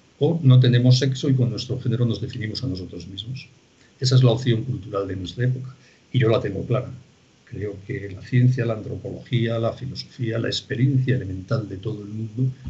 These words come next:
indica que somos hombres y mujeres y que no hay otra cosa. Y que la construcción de la propia persona hay que hacerla a partir de ese dato. ¿Y esto qué tiene que ver con la homosexualidad? Absolutamente nada. Porque las ideologías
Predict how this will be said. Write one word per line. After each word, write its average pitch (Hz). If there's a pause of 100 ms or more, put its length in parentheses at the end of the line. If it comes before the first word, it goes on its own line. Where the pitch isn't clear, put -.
(120)
indica 110
que 123
somos 113
hombres 131
y 127
mujeres 131
y 131
que -
no 101
hay 98
otra 87
cosa. - (600)
Y 127
que 170
la 123
construcción -
de 113
la 98
propia 110
persona 131
hay 131
que 123
hacerla 147
a 131
partir 123
de 98
ese -
dato. - (1120)
¿Y 127
esto -
qué -
tiene 165
que 160
ver 147
con 139
la 143
homosexualidad? 139
Absolutamente 127
nada. 113 (1040)
Porque 135
las 131
ideologías 113